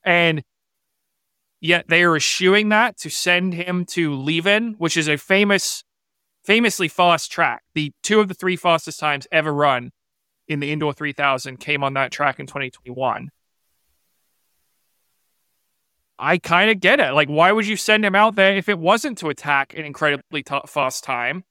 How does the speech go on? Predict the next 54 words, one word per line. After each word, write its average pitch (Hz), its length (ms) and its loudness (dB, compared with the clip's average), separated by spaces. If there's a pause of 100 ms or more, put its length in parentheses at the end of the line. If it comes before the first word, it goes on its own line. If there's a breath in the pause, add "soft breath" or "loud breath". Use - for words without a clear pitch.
(760)
And 156 540 2
Milrose 214 360 2
probably 180 240 0
is, 160 140 -4
I 175 100 0
don't 202 140 0
even 156 140 -8
know 151 100 -4
if 131 80 -10
Milrose 139 340 -8
would 135 80 -18
go 131 100 -10
seven 123 280 -12
twenty-eight. 120 380 -20
It'll 123 140 -12
probably 123 280 -4
be 120 100 -12
slower 123 320 -4
than 123 120 -10
that. 123 260 -2
But - 160 0 (1300)
I 151 140 0
kinda 180 340 0
get 214 160 0
the 190 80 -4
logic. 185 440 0
And 151 140 -4
one 190 140 2
other 208 160 2
thing 190 200 0
I'll 165 100 2
point 165 300 -2
out, 139 260 2 (320)
Berihu 208 460 4
Aragawi, 160 800 2 (1300)
who 156 140 0
last 160 380 2
year 165 140 0
took 160 260 -2
a 165 60 -2
run 147 320 0
at 139 140 -8
the 143 120 -10
indoor 139 260 -6
world 139 200 -2
record 139 280 -6
in 131 40 -14
the 127 80 -16
three 139 220 -10
K, 131 240 -6
he 135 60 -10
ran 165 140 0
seven 165 300 -2
twenty-six 151 680 -4